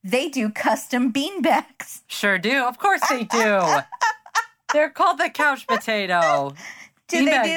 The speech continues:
Speaker 2: is the name of the game.
Speaker 1: like, camo print, maybe?
Speaker 2: Well, that's, like, baseline. I think it's more like sequins that they, that do the reversible sequin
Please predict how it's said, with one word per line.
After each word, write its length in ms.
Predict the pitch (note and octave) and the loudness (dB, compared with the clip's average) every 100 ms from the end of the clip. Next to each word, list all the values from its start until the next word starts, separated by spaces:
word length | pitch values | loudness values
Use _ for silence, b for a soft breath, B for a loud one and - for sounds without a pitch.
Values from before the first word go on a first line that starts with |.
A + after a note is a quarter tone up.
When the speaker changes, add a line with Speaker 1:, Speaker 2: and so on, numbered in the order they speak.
| E4 | -2
Speaker 2:
is 60 | F3 | -2
the 80 | |
name 260 | F#3+ G3 F#3+ | -2 -2 -2
of 60 | E3+ | -4
the 100 | D3 | -4
game. 480 | E3 E3+ D3 C3 C#4 | -4 -4 -6 -6 0
Speaker 1:
like, 320 | C#4 B3+ - | 0 0 -4
camo 480 | - A3 A3+ B3 C4 | -2 -2 2 0 0
print, 360 | - C4+ C4 C4+ | -2 -2 -2 -2
maybe? 580 | C#4+ C#4+ D#4 E4+ E4+ _ _ _ _ - | -2 -2 -4 -4 -8 _ _ _ _ -8
Speaker 2:
Well, 60 | |
that's, 200 | A3 B3+ | -4 -2
like, 260 | C4+ D#3+ _ | -2 -4 _
baseline. 600 | F#3+ G#3 G#3+ - E3+ C#3+ C#3 | -2 -2 -2 0 0 0 -2
I 120 | F3 | -4
think 260 | F#3 A#3+ G#3 | -4 -6 -8
it's 140 | - | -8
more 180 | F3 E3+ | -2 0
like 240 | D#3 D3 - | 0 -2 -6
sequins 640 | - G#3 F#3+ F3 D#3 C#3 | -10 -8 -6 -4 -4 -6
that 160 | D3+ - - | -8 -8 -6
they, 200 | C#3+ C#3 | -4 -4
that 220 | D3+ C#3 | -8 -8
do 140 | D3+ D3+ | -6 -4
the 100 | C#3 | -2
reversible 560 | C3+ C#3 D#3 D3 C#3 | -2 -2 -4 -6 -8
sequin 720 | C3 - E3 D#3+ C3 A#2+ A#2+ | -8 -8 -8 -4 -4 -6 -16